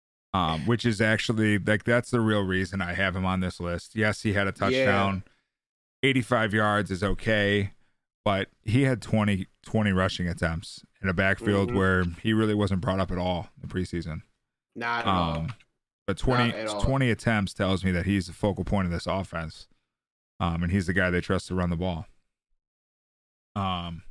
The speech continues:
Speaker 1: so I, I think Mark Ingram should be on your list. If you need a running back bad, I think he's gotta be on your list. Um,
Speaker 2: Yeah,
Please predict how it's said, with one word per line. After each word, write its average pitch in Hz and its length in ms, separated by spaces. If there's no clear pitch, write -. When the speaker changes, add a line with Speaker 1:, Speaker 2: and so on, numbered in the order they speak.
Speaker 1:
so 104 100
I, 98 220
I 104 60
think 123 180
Mark 110 240
Ingram 104 280
should 104 180
be 107 120
on 104 140
your 98 100
list. 101 260
If 98 120
you 104 80
need 101 420
a 101 80
running 101 320
back 98 340
bad, 90 420
I 87 80
think 95 220
he's 92 160
gotta 90 220
be 92 120
on 90 120
your 87 120
list. 90 400
Um, 85 420
Speaker 2:
Yeah, 92 220